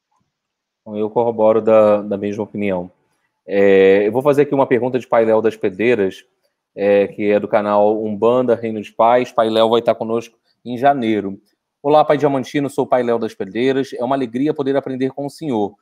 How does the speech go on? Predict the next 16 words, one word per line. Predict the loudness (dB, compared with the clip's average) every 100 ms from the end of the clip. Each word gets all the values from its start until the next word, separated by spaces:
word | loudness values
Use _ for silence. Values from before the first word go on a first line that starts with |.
| _ _
Hoje | -2 0 0
vivemos | -4 -4 -2 -2 0
a | 0
ideia | 0 0 0 0
de | -2
uma | -4
nova | -4 0 2 2 0
Umbanda | -6 0 2 2 0 -4 -6 _ -6
com | -6
fundamentos | -2 -2 0 -2 -6 0
novos. | 2 2 0 -18 _ _ _ _
Pergunta, | -4 -2 0 -2 -2 -8 -8 _ _ _ -6
a | -4
Umbanda | 0 0 0
precisa | -4 -6 -4 -4
renovar?" | -2 -4 2 2 2